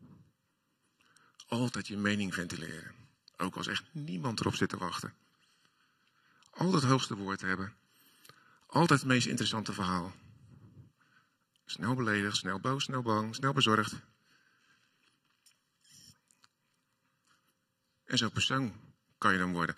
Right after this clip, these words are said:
Als je al deze dingen hebt, dan moet je echt in therapie bij Jezus. Maar hopelijk heb je er maar een paar.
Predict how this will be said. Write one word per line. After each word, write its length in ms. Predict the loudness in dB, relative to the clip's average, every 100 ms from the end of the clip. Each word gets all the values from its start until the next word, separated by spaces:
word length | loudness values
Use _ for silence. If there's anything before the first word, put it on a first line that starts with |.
| -4
Als 120 | -2 2
je 60 |
al 120 | 4
deze 200 | 6 6
dingen 280 | 8 6 6
hebt, 160 | 4 2
dan 100 | -4
moet 100 | -2
je 60 |
echt 120 | -2 -4
in 60 |
therapie 400 | -4 -6 -2 -2
bij 100 | 0
Jezus. 420 | 0 0 -4 -8 -12 -20 -20 -20 -20 _ -20 -16 -12 -12 -14 -20 -20 -20 -20 -20 -20 -20 -20 _ _ _ _ _ -20 -20 -20 -20 _ _
Maar 100 | -6
hopelijk 240 | -4 -4 -6
heb 140 | -6
je 80 | -8
er 60 | -8
maar 140 | -8
een 80 | -8
paar. 300 | -8 -8